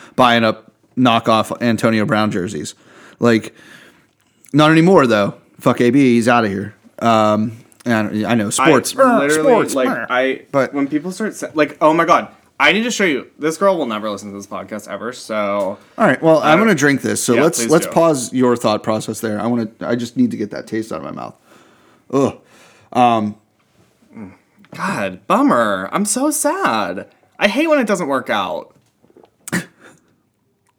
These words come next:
Speaker 1: Oh, man. This is, like, straight orange juice.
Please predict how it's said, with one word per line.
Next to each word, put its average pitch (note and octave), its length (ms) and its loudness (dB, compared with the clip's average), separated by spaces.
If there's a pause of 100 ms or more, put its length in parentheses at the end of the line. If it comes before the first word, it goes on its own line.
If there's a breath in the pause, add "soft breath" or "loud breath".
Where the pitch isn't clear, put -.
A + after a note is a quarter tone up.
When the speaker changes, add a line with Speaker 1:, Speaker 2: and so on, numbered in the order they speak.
(1900)
Speaker 1:
Oh, D3 200 0
man. A#2 420 -2 (180)
This E3 160 4
is, F#3+ 80 0
like, E3+ 140 2
straight C3 340 2
orange A2+ 340 -2
juice. A2+ 300 -6